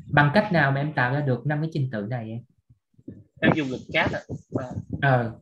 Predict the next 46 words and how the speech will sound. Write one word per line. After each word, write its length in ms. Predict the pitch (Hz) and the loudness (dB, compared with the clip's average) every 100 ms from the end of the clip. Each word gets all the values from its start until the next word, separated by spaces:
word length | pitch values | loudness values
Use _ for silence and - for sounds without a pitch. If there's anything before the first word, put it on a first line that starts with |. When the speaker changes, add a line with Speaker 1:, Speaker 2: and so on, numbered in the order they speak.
| _ _ | _ _
Speaker 1:
rồi 100 | 139 | 2
em 60 | 147 | 2
show 300 | 160 170 160 | 6 6 6
cái 100 | 190 | 4
lệnh 200 | 147 117 | 2 2
đó 80 | 156 | -2
cho 100 | 165 | 0
mọi 160 | 147 117 | -2 -2
người 180 | 123 117 | -4 -8
xem 340 | - 131 131 | -4 0 0
đi 180 | 131 135 _ - | 0 -4 _ -2
ha. 260 | 131 139 - _ _ _ | 0 -2 -12 _ _ _
Rồi 180 | 226 226 | -4 0
em, 320 | 131 135 135 | 4 6 6
ờ, 460 | 135 127 123 123 123 - _ _ _ _ | 4 4 2 0 -4 -8 _ _ _ _
tôi 100 | 151 | 2
biết 180 | 156 202 | 4 4
được 220 | 147 131 135 | 4 2 2
là 200 | 117 - | 0 2
tôi 120 | 143 | 0
hơi, 540 | 156 147 139 139 139 135 - | 2 0 0 -2 -2 -6 -14
ờ, 460 | - 131 123 123 123 127 123 - - - | -4 -2 -2 -2 -4 -4 -4 -10 -16 -6
cụ 180 | 117 113 | -4 -2
thể 200 | 127 104 | 0 0
hóa, 340 | 165 160 156 196 | 2 2 2 4
nhưng 100 | 180 | 4
mà 60 | 131 | 4
có 60 | 170 | 2
một 60 | 147 | 2
cái 140 | 151 | 2
là 260 | 180 127 - _ 135 | 2 -2 -4 _ -6
tôi 100 | 151 | -2
sợ 200 | 143 123 123 | 2 2 2
mấy 100 | 170 | 0
người 140 | 156 | -2
khác 160 | - 175 | -2 -2
không 140 | 143 151 | -2 2
biết 160 | 220 143 | 0 0
làm 100 | 123 | -2
sao 220 | 143 135 | -2 -2
mà 100 | 123 | 0
có 180 | 135 170 | 0 0
cái 80 | 196 | -2
file 260 | 180 131 127 | -2 -2 -2
đó 200 | 127 | -4
đó, 60 | 160 | -6